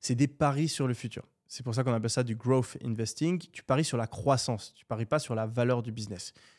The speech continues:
Tu paries pas sur les fondamentaux, tu paries sur la croissance. Si, euh, aujourd'hui, un Shopify ou, euh, un, euh, qu'est-ce qu'il y a comme gros, euh, gros SaaS, un, un logiciel de, de, de d'I A, et cetera,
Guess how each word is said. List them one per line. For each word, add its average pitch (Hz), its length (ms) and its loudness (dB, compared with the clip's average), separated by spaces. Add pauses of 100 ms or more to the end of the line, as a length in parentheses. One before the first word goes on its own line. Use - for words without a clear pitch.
Tu - 80 -20
paries 110 140 -2
pas 143 120 2
sur 139 120 -2
les 120 100 2
fondamentaux, 120 500 0
tu - 80 -6
paries 127 160 -2
sur 110 120 -6
la 107 60 -2
croissance. - 540 -4 (420)
Si, 185 600 -2
euh, 123 180 2
aujourd'hui, 135 640 2 (300)
un 117 140 2
Shopify 117 840 2 (320)
ou, 117 360 2
euh, 107 440 4
un, 101 640 -2 (440)
euh, 101 120 -4
qu'est-ce - 180 -8
qu'il - 80 -4
y - 20 -2
a 113 40 -4
comme 104 260 -2
gros, 110 420 0
euh, 85 240 0
gros 120 320 -4
SaaS, 117 440 -2 (1120)
un, 123 80 0
un 120 280 0
logiciel 123 440 2
de, 117 180 2
de, 113 340 0
de 113 220 0
d'I 117 320 0
A, 123 180 6
et 117 80 0
cetera, 117 420 -2